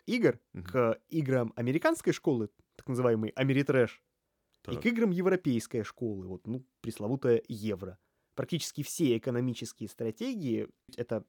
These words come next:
Speaker 1: гораздо сложнее, чем вот подобная биполярочка,
Speaker 2: Мгм. <laughs>
Speaker 1: но тем не менее, они относятся вот именно к жанру Евро. В чем суть?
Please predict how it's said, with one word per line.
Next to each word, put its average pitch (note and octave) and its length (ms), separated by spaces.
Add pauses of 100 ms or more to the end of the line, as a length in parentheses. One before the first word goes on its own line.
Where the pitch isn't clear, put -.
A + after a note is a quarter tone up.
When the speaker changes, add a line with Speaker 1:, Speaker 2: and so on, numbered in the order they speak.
Speaker 1:
гораздо C3+ 380
сложнее, C3 500
чем G#2 200
вот F#2+ 220
подобная G2+ 680 (260)
биполярочка, C#3 840 (260)
Speaker 2:
Мгм. F2 240 (300)
<laughs> - 320
Speaker 1:
но B2 200
тем C#3 200
не C3 100
менее, G#2 380
они B2 180
относятся A#2 460
вот G#2+ 120
именно G2+ 240
к G#2 360
жанру G2+ 280
Евро. A3+ 440 (1160)
В - 100
чем A#3 180
суть? - 200